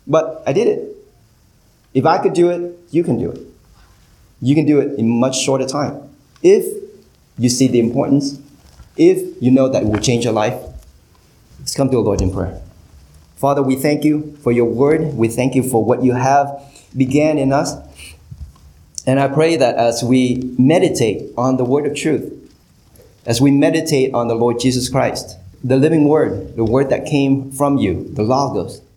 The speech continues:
the logic, everything that has any meaning is in you, is you. So I pray that as we study the scripture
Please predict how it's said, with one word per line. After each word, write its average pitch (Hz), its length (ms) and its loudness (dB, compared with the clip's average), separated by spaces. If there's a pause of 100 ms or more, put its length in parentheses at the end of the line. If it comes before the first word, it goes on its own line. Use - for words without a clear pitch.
the 123 80 -6
logic, 131 600 -8 (460)
everything 170 720 -2
that 131 160 0
has 139 300 0
any 175 180 2
meaning 147 640 0 (920)
is 143 260 0
in 175 220 2
you, 117 520 0
is 139 220 0
you. 151 480 2 (200)
So 147 120 0
I 156 80 4
pray 180 300 0
that 139 200 4
as 131 140 -2
we 147 240 4
study 160 380 2
the 131 100 0
scripture 135 580 -2